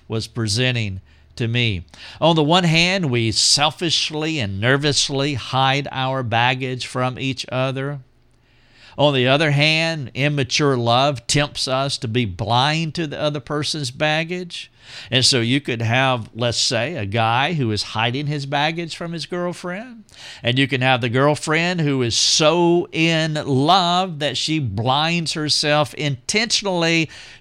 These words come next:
to the baggage of the boyfriend. Let me share a tongue-in-cheek story of the tale of Ricky and Lucy.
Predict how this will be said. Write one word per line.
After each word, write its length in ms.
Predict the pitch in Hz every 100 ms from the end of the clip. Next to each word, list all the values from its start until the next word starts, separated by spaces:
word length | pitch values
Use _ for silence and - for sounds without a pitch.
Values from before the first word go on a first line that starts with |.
| -
to 160 | 160
the 100 | 160
baggage 800 | 147 160 175 180 147 127 123 120
of 420 | - 127 127 127 -
the 200 | 139 131
boyfriend. 1000 | 127 139 131 117 - 120 104 82 80 - - _ _ _ _ _ _ -
Let 200 | 127 117
me 160 | 120
share 400 | 104 - 139 131
a 160 | 117 101 _ _ -
tongue-in-cheek 600 | 127 127 117 113 131 104
story 480 | - - 131 139 160
of 140 | 98
the 80 | 107
tale 420 | - 127 127 147
of 220 | 123 104
Ricky 420 | 113 123 156 131
and 320 | - 123 120 123
Lucy. 600 | 135 156 - - 170